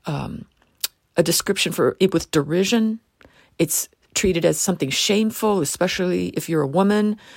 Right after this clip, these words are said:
To be an angry woman is looked down upon. And so millions of women are trying to be anything but that.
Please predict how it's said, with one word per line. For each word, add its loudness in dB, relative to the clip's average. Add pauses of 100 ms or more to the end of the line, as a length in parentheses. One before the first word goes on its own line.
(120)
To 4
be 2
an -2
angry 4
woman 2
is 0
looked 0
down 2
upon. -2 (1400)
And 2
so 6 (140)
millions 2
of 0
women 2
are -2
trying 0
to 2 (380)
be -2
anything 0
but 0
that. -6